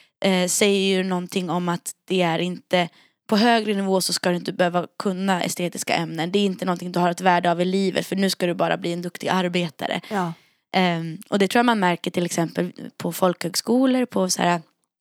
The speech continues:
Speaker 1: musiklinjer och sånt, att de har sö-, eh, färre som söker till estetiska linjer på folkhögskolor. Att det är,
Speaker 2: Mhm.
Speaker 1: det är liksom färre som vågar satsa vidare på att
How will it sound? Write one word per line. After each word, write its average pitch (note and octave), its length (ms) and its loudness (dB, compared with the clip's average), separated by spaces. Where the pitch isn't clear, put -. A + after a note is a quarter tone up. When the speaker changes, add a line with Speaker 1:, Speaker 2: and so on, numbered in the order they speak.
Speaker 1:
musiklinjer G#3 600 2
och F3+ 60 0
sånt, F#3 160 0
att F3+ 80 -4
de F#3+ 140 -2
har F#3+ 160 -2
sö-, G#3+ 300 2
eh, F#3 140 0
färre G3+ 420 2
som F#3+ 160 -4
söker - 560 0
till - 300 -4
estetiska G#3 560 -2
linjer F#3+ 220 -2
på F#3+ 100 -10
folkhögskolor. F#3+ 760 -2
Att F#3 100 -4
det F#3 100 0
är, F3+ 160 4
Speaker 2:
Mhm. F3+ 380 -4
Speaker 1:
det - 80 -2
är G#3 40 2
liksom G3+ 220 -2
färre G3 360 2
som G3 220 -4
vågar F#3+ 240 0
satsa G3+ 280 -2
vidare G#3+ 500 0
på - 180 -4
att F#3 100 -6